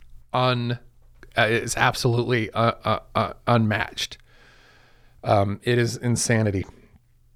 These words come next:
Um, I'm willing to bet that it's probably larger than a Disney Channel or, or even a Cartoon Network list. All right. So Nickelodeon is what it used to be called, Nick for the cool kids.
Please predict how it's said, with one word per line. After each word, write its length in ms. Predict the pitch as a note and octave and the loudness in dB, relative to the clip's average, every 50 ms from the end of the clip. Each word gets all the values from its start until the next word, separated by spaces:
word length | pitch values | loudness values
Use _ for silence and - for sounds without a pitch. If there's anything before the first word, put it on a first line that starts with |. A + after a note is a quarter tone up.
| _ _ _ _ _ _ _ _ _ _ - - - - | _ _ _ _ _ _ _ _ _ _ -20 -20 -2 2
Um, 400 | A#2 A#2 A#2 A2+ G#2+ F#2+ C3 - _ _ _ _ _ _ _ _ - _ _ _ _ _ _ _ - _ _ _ _ _ _ _ _ _ _ _ - - - - _ - | 2 2 2 2 -2 -2 -6 -8 _ _ _ _ _ _ _ _ -20 _ _ _ _ _ _ _ -20 _ _ _ _ _ _ _ _ _ _ _ -20 -20 -20 -20 _ -4
I'm 300 | G#2 A#2+ C3 C3 C3 B2 | 0 0 2 0 0 -2
willing 300 | B2 B2+ C3 C3 B2+ A2+ | 0 0 2 2 2 0
to 80 | A#2 | -2
bet 180 | A2+ B2+ B2 G2+ | -2 -2 0 0
that 100 | A#2+ G#2 | -2 -4
it's 120 | G#2 - | -6 -8
probably 300 | - - C3+ C3 C3+ B2+ | -2 0 0 2 2 0
larger 360 | A#2 A#2+ A#2 B2 A#2+ A#2+ A2+ | 0 2 0 2 2 0 0
than 100 | G#2+ A2+ | 0 -2
a 60 | A2 G#2+ | -4 0
Disney 320 | A2 B2 B2 A2+ C3 B2 | 0 0 0 2 0 -2
Channel 320 | A2 - C3 B2 B2 B2 | 0 0 0 2 2 2
or, 240 | A#2 A2+ G#2 - - - _ _ _ _ _ _ - - - _ - _ _ | 2 2 0 -2 -4 -10 _ _ _ _ _ _ -20 -20 -20 _ -20 _ _
or 100 | - D3+ | 4 4
even 140 | C#3+ A#2 A#2+ | 4 4 2
a 40 | A2 | -4
Cartoon 380 | - C3 B2 G#2+ - - A2 | 0 2 2 2 2 -2 0
Network 400 | A2 A2 A2 - G#2 G#2 - - | 2 0 0 2 0 0 0 0
list. 300 | D#2+ C#2+ C#2 - - - - _ - - - - - - - _ - - - - - - - - - - - - - - - | -4 -4 -4 -6 -8 -12 -20 _ -20 -20 -20 -20 -20 -20 -20 _ -20 -20 -20 -20 -20 -20 -20 -20 -20 -20 -20 -20 -20 -12 -2
All 120 | A#2+ B2 A2+ | 0 2 2
right. 160 | G#2 F#2+ - - - - - - - - - - | 2 -2 -4 -16 -20 -18 -18 -18 -18 -18 -20 -14
So 120 | - - C#3 | -2 0 2
Nickelodeon 840 | C3 C#3 C3+ - D3 C#3+ D3+ D#3 D#3+ D#3 C#3 A#2+ A#2 A#2 B2 A#2+ - | 2 2 0 0 0 2 4 4 4 2 2 0 0 0 -2 -2 -2
is 120 | A#2+ A2+ | -2 2
what 120 | A#2+ B2 B2+ | 2 2 2
it 60 | A2 | 2
used 160 | B2 A#2+ - | 0 -2 -2
to 60 | - | -2
be 100 | - B2 | -4 -4
called, 340 | - - B2+ A#2 A2+ A2+ G#2+ | -2 0 2 2 2 2 0
Nick 240 | A2+ B2 B2 - - | 0 -2 -2 -4 -6
for 160 | - - A#2+ | -2 0 0
the 80 | A2 A2 | 0 0
cool 240 | - - C#3+ C3 C3 | 0 2 4 4 4
kids. 360 | - A#2+ A2 A2 A#2+ - | 2 0 0 0 -2 -6